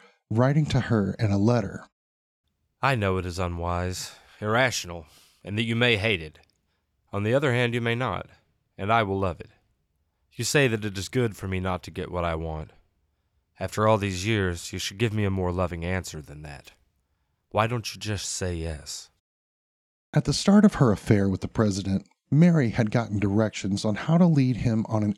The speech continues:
Speaker 1: acid trip from her friend, Harvard psychologist and L S D guru Timothy Leary. Leary later wrote in his autobiography that she'd been quite upset after Kennedy's death.
Speaker 2: "Ever since the Kennedy assassination,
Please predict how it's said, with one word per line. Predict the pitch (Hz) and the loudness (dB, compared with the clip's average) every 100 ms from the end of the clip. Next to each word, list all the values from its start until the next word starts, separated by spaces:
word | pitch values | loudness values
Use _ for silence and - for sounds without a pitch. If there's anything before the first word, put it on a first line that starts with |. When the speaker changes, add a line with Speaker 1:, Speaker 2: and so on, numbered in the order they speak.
| - | 0
Speaker 1:
acid | 156 165 - 92 90 | 4 4 2 -8 -8
trip | - 87 - - _ | -6 -6 -6 -18 _
from | - 117 | 0 2
her | 98 117 | 2 0
friend, | - 156 123 101 98 - _ _ | 2 2 4 2 0 -6 _ _
Harvard | - 170 175 156 | 4 6 6 2
psychologist | - 143 - 117 98 101 123 - - - | 0 -2 2 4 4 0 -2 -4 -2 0
and | 110 | 2
L | 143 147 | 4 4
S | 147 - | 2 2
D | 135 143 | 2 2
guru | 117 110 98 101 95 | 6 6 6 4 2
Timothy | - 151 143 131 107 | 0 2 4 4 6
Leary. | 113 127 95 90 - _ _ _ _ _ _ _ _ | 6 4 0 -6 -10 _ _ _ _ _ _ _ _
Leary | 123 156 202 196 | 4 8 10 8
later | 120 123 139 156 | 8 6 4 4
wrote | 147 123 101 | 6 6 4
in | - 92 | 2 2
his | 110 | 2
autobiography | - 120 117 101 107 104 143 135 107 92 80 - _ | 2 0 2 0 0 0 2 0 0 -2 -4 -12 _
that | - - | -2 -2
she'd | - 170 | -2 0
been | 135 120 | 2 0
quite | - - 196 | 2 4 6
upset | 165 - - 147 95 - | 4 0 -2 0 0 -2
after | 110 - | -2 0
Kennedy's | 98 120 113 98 90 | 0 2 2 2 0
death. | 92 107 - - - _ _ _ _ _ _ | 0 -2 -4 -14 -20 _ _ _ _ _ _
Speaker 2:
"Ever | 98 98 | -2 2
since | 95 - 107 - | 2 2 0 -2
the | - | -8
Kennedy | - 113 101 87 | -2 2 2 0
assassination, | 85 - 92 87 90 90 87 - 76 | -4 -4 -4 -4 -4 -2 -2 -4 -8